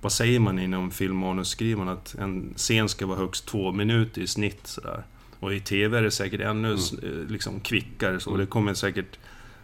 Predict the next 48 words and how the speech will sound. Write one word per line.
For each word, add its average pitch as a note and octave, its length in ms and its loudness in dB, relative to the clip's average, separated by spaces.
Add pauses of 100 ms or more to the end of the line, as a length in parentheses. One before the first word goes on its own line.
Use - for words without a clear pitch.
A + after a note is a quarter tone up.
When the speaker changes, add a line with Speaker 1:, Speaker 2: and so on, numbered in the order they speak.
(120)
Speaker 1:
att F#2 680 -4
minska G2+ 460 2
ännu A2 180 6
mer, F2+ 240 4
va? E2 160 -4
Men, F#2+ 180 -2
men G2+ 360 -2 (540)
på A2+ 100 2
två B2 320 2
minuter A#2+ 520 6
ska - 160 2
du G2 80 6
få G2 120 -2
fram, B2 480 4
liksom, F2+ 240 -2
kärnan G2 540 0
i, F#2+ 60 -2
i, F#2 520 -4
i F#2 80 -2
en F2+ 100 -4
konflikt, A#2 640 -4
och F2+ 240 -4 (540)
det A2+ 100 0
är A#2 60 2
klart B2 260 6
att A#2 100 2
det A2+ 60 2
inte, G2+ 320 2
eh, - 800 -8 (100)
alltså, A2 140 -2
jag A2 40 2
menar, A2 220 2
det, A#2 340 2 (920)
det A#2+ 100 6
kräver B2 420 8
ju, A2+ 80 8
det A#2+ 100 8
blir C3 160 8
ju D3+ 160 12
en B2+ 80 8
sorts B2 260 6
struktur A#2+ 540 2
på G2 160 -2
det, F2+ 140 -2
och F#2 140 -6
det G#2+ 80 2
blir A2 160 2
ju, A2+ 240 4